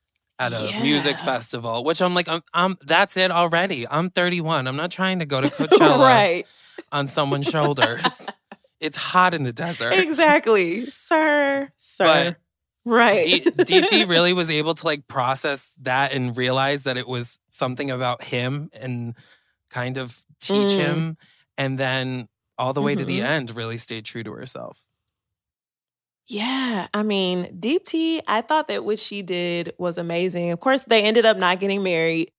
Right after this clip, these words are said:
Speaker 2: You know, she said that she loved herself. That's why she couldn't do
Speaker 1: Yeah.
Speaker 2: it. And she deserves somebody better, which she does. But I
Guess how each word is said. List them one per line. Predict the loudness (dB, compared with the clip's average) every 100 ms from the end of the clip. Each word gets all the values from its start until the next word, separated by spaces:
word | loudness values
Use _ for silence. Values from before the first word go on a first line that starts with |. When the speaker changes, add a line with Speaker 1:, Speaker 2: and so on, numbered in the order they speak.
| _
Speaker 2:
You | -2
know, | -2
she | -2 -2 -2
said | -2 0 0
that | -2
she | -4
loved | -2 -2 -2
herself. | -2 0 0
That's | 0 -4
why | -4
she | -4
couldn't | -4 -2
do | 0
Speaker 1:
Yeah. | 0
Speaker 2:
it. |
And | 0
she | -2
deserves | -2 0 -2 -2
somebody | -2 -2 -2
better, | -2 -2 0
which | 0 -2
she | -4
does. | 2 6 6 6
But | 4 2
I | 2